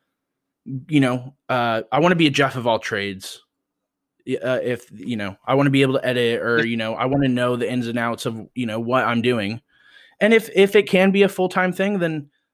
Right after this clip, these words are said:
Speaker 1: that's great. But it's more so of me, just giving me an outlet. Uh, with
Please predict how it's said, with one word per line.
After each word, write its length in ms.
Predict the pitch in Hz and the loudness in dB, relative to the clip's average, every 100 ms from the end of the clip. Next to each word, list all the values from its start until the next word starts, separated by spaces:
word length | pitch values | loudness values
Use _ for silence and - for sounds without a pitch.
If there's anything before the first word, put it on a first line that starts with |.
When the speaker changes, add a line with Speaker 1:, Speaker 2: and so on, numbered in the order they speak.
| _ | _
Speaker 1:
that's 220 | 160 160 | -2 -2
great. 340 | - 190 120 101 | 0 0 0 -2
But 220 | 135 131 | -2 -2
it's 220 | 139 139 | -4 -2
more 460 | 143 143 147 143 135 | 0 2 2 2 0
so 460 | - 139 135 131 | -2 -2 -2 -2
of 280 | 117 120 120 - _ _ _ _ _ - | -4 -6 -8 -14 _ _ _ _ _ -2
me, 240 | 147 156 | 0 0
just 240 | 135 143 | 0 -2
giving 220 | 139 170 160 | 0 2 4
me 100 | 147 | 2
an 80 | |
outlet. 440 | 107 127 117 101 90 | 2 -2 -2 -6 -8
Uh, 440 | - 113 110 101 95 _ _ _ _ _ 135 | -8 -4 -4 -4 -8 _ _ _ _ _ 0
with 320 | 143 139 - | 0 0 -8